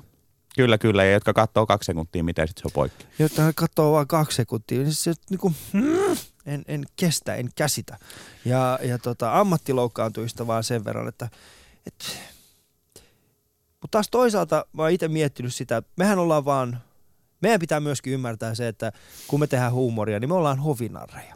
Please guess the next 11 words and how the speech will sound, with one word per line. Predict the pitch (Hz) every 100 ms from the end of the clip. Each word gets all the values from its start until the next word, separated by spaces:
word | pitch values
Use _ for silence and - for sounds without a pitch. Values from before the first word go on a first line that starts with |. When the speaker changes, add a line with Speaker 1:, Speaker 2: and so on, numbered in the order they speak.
| -
Speaker 1:
Niin, | 131 90 80 - -
niin. | 120 92 85 - -
Speaker 2:
Ja, | 131
Speaker 1:
Meillä | 135 -
on |
Speaker 2:
ja | 135
tota, | 131 107
Speaker 1:
työmme. | 131 127 - - - -
Speaker 2:
ja | 156 147 143
nää | 151 147
ammattiloukkaantujat, | 208 190 170 143 143 139 120 123 117 107 117 113 - -